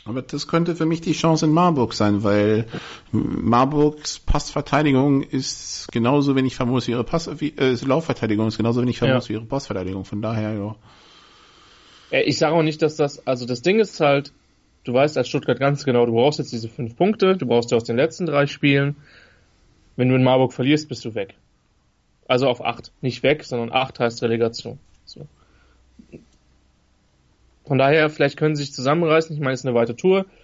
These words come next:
Speaker 2: Der Sonntag sechzehn Uhr Termin, haben wir schon öfter gesprochen, ist für Auswärtsteams nicht so toll,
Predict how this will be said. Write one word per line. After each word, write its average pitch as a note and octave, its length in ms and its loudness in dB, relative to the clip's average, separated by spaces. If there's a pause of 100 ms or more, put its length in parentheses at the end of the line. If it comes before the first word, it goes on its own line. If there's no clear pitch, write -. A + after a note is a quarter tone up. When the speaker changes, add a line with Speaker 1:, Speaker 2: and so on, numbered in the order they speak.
(180)
Speaker 2:
Der C3 80 0
Sonntag C3 320 2
sechzehn C#3 320 -2
Uhr D3 100 0
Termin, C#3 320 0
haben B2+ 80 2
wir A#2+ 80 2
schon B2 140 -8
öfter D3+ 260 0
gesprochen, C3+ 400 -2
ist B2+ 120 0
für A#2+ 100 4
Auswärtsteams B2+ 680 0
nicht C3 220 -2
so D3+ 80 2
toll, C3+ 320 2